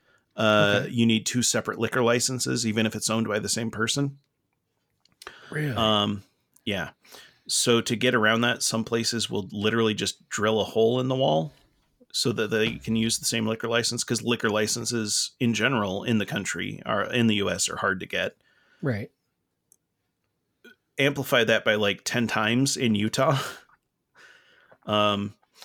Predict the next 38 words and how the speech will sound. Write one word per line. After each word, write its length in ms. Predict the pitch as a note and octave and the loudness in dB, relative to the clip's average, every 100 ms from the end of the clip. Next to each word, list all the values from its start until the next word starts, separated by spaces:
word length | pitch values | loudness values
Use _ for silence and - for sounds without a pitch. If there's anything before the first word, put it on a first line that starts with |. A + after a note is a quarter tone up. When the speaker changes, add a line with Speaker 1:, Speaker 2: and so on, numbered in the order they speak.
| - - | -8 0
Speaker 1:
I'm 120 | B3 | 2
not 180 | D4 C#4 | 2 -2
gonna 120 | F3 | -2
say 200 | - D3 | -2 -2
specifically 880 | - - - - G2 G#2+ F#2 F2 E2 | -2 -2 -2 -2 -4 -6 -6 -8 -10
because 320 | E2+ E2 D#2+ | -10 -10 -10
of 120 | - | -10
the 80 | E2+ | -10
Mormons, 640 | E2 - F2 G#2+ E2 - | -8 -8 -6 -4 -4 -6
but, 400 | - B2 B2 - - | -2 -2 0 -4 -10
mm, 460 | - B3 B3 F#3 - _ _ - | -12 -10 -8 -8 -8 _ _ -4
Speaker 2:
Because 240 | G3+ G3+ | 0 0
of 60 | G#3 | 0
the 40 | |
Mormons. 460 | A#3 F3+ F#2 F2+ - _ _ | -2 -2 -4 -8 -16 _ _
Speaker 1:
because 300 | - G#3 B2+ | -2 0 0
of 80 | F#2 | -2
the 40 | |
Mormons. 440 | E2+ D2+ - - - - | -6 -8 -10 -16 -16 -8
Speaker 2:
Um, 360 | F3+ F3 E3 D#3 - _ _ _ _ _ _ _ _ _ - | -4 -2 -2 -6 -12 _ _ _ _ _ _ _ _ _ -8
I 120 | C3 | -2
think 180 | D#3+ A3+ | 0 2
it 80 | D#3+ | 2
was 120 | C3 | 2
just 260 | - E3+ - | 0 0 0
until 220 | C#3 C#3 | 0 2
recently 440 | C3+ G#3 D3 F#2+ | 2 2 0 -4
that 200 | G#2 G#2+ | -4 -4
they 100 | A#2+ | -4
couldn't 240 | A2+ C#3+ B2+ | 0 0 0
sell 240 | - C3 | 2 2
more 200 | B2 B2+ | 4 2
than 140 | A2+ G2+ | 0 -4
three 220 | - C3+ | -4 -2
point 240 | B2+ G#2+ | -2 -2
two 160 | - A#2+ | -2 0
beer. 420 | A#2 D3+ F#2 B2 _ _ _ _ _ - | 0 0 -2 -8 _ _ _ _ _ -2
Speaker 1:
Yeah. 300 | B2 C#2 | -2 -2